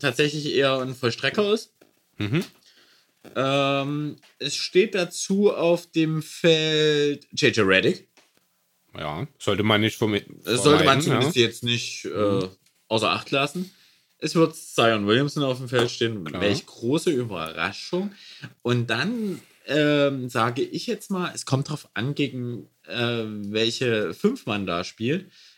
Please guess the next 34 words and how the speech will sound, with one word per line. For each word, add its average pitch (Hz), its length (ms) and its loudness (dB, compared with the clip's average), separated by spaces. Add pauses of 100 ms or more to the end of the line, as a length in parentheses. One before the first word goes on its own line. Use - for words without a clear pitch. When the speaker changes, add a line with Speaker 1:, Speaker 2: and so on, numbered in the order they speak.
(100)
Speaker 1:
Ich 180 120 -2
glaube 170 180 2
tatsächlich, 147 640 -2
Derek 123 260 4
Favors 143 320 4
einfach 101 400 -2
Erfahrung 104 560 2
und, 90 300 -8
äh, 85 440 -6 (460)
den 104 160 6
Ball 98 160 6
einen 101 140 0
Post 110 280 0
geben 98 220 2
kann 92 160 -4
ich 95 80 -6
immer. 170 340 0 (840)
Habe 117 180 -2
ich 107 100 -2
einfach 104 200 -4
was 95 160 -4
Solides. 151 540 -2 (560)
Äh, 113 480 -2 (580)
und 110 120 -8
ansonsten 110 460 -2
glaube 110 280 4
ich 120 80 -2
tatsächlich, 120 840 -4 (240)
sofern 123 920 -6
Evan 117 220 -2
Gentry 120 420 -2
sich - 200 -12
was 92 140 -4
traut, 147 380 0